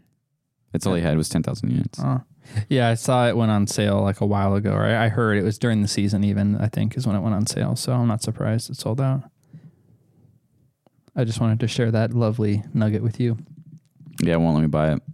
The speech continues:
Speaker 1: I don't think that it exists anymore.
Speaker 2: No, yeah, it's sold out, brother. It is gone.
Speaker 1: There you go.
Speaker 2: Going, going, gone.
Speaker 1: It is gone forever and ever. No, he f-,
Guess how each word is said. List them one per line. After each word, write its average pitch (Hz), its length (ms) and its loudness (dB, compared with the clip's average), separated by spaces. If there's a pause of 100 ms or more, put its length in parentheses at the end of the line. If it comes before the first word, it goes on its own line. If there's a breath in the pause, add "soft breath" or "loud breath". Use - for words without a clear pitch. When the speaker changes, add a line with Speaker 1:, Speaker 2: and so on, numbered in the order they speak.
(100)
Speaker 1:
I 78 60 2
don't 80 120 4
think 78 120 4
that 80 120 2
it 73 60 2
exists 76 340 0
anymore. 80 300 2 (160)
Speaker 2:
No, 160 280 2
yeah, 165 140 2
it's 117 100 -2
sold 170 200 2
out, 143 100 2
brother. 107 280 0 (1500 loud breath)
It 131 160 0
is 135 160 0
gone. 120 600 2
Speaker 1:
There 85 120 2
you 82 60 2
go. 82 220 2 (180)
Speaker 2:
Going, 180 560 4
going, 208 640 4
gone. 240 920 6
Speaker 1:
It - 80 2
is 92 120 0
gone 85 420 2
forever 78 440 2
and 78 120 4
ever. 80 320 0 (1000 loud breath)
No, 95 140 4
he 95 60 4
f-, - 200 -6